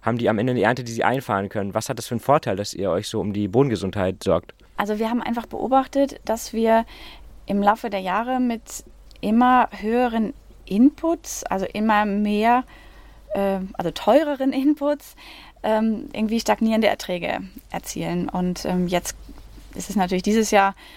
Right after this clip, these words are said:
Speaker 2: sehr, sehr offensichtlich, wie krass auch die Düngemittelpreise gestiegen sind durch die starke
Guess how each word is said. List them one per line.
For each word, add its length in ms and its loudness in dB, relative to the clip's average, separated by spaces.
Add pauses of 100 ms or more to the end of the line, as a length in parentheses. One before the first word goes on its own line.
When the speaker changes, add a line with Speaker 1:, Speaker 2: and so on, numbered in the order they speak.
(240)
Speaker 2:
sehr, 380 4
sehr 160 2
offensichtlich, 680 -8
wie 100 -8
krass 280 -6
auch 140 -6
die 260 -10 (320)
Düngemittelpreise 720 4
gestiegen 360 -6
sind 320 -8
durch 280 -6
die 260 -8
starke 580 -2